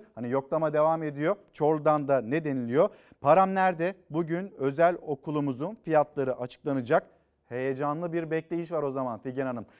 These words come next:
Sizde de durum öyle mi? Figen Hanımlardaki gibi mi? Ya da sizin okullarda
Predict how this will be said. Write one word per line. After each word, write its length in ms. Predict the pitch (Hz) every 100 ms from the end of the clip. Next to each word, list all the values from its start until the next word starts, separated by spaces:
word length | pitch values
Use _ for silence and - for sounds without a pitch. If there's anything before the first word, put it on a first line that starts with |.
| _
Sizde 300 | - 143 175
de 120 | 185
durum 180 | 180 180
öyle 240 | 185 202
mi? 180 | 180 185 -
Figen 240 | 139 151 165
Hanımlardaki 640 | 165 165 160 160 165 185
gibi 200 | 175 165
mi? 160 | 165 180 _ _
Ya 200 | 117 135
da 100 | 160
sizin 180 | - 160
okullarda 760 | 175 165 165 165 160 156 165